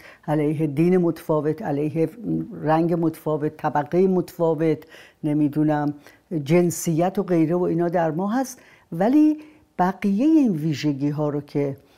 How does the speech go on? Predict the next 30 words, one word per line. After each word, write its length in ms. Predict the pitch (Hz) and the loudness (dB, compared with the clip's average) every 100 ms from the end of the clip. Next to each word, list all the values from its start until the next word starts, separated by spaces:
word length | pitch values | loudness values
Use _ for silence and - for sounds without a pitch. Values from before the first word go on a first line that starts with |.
| _ _ - | _ _ -10
من 560 | 143 147 151 151 151 240 196 | -4 -2 0 -2 -4 -6 -4
متوجه 580 | 151 151 151 156 - 151 | -4 -2 -2 -4 -4 -6
شدم، 560 | - 156 180 240 277 - - - | -2 -4 0 0 0 -4 -20 -6
اون 120 | 226 | -2
وقت 220 | 247 254 | -2 0
یه 140 | 247 285 | 0 0
سری 320 | 294 247 254 | 0 0 2
مقاله 420 | 240 190 185 190 | 2 2 2 2
من 160 | 247 196 | 2 0
چاپ 300 | - 160 156 | -2 -4 -2
کردم 400 | 160 156 160 160 | -2 -2 -2 -4
که 140 | 170 | -2
در 140 | 165 160 | -2 -2
مجله 460 | 160 156 165 185 | -2 -2 -2 0
سیمرغ 640 | 220 - 185 170 220 247 - | -2 -2 0 2 2 0 -6
چاپ 280 | - 156 151 | -2 -2 -2
شد 420 | - 156 151 151 - - - | -2 -2 -2 -6 -20 -20 -10
که 100 | - | -4
عنوانش 580 | 220 196 190 226 262 240 | 2 2 2 2 2 0
بود: 340 | - 247 247 - - _ _ - | 0 2 2 -4 -20 _ _ -4
روان 600 | 147 175 180 233 262 262 | 0 2 2 2 2 0
تجاوز 720 | 208 196 190 180 165 170 139 | 0 0 2 2 2 -2 -2
دیده 260 | 170 160 220 | -2 0 4
یا 160 | 247 | 4
خلقیات 720 | 220 - 160 143 156 156 160 170 | 2 -2 -4 0 0 0 0 -2
ایرانی. 640 | 170 131 123 127 151 160 _ _ _ _ _ _ _ _ _ 208 | -2 -2 -4 -6 -6 -10 _ _ _ _ _ _ _ _ _ -2
من 180 | 254 | 0
دلم 220 | 247 254 254 | 2 4 4
می‌خواد 320 | 240 247 - | 2 0 0
از 240 | 180 156 | -2 -2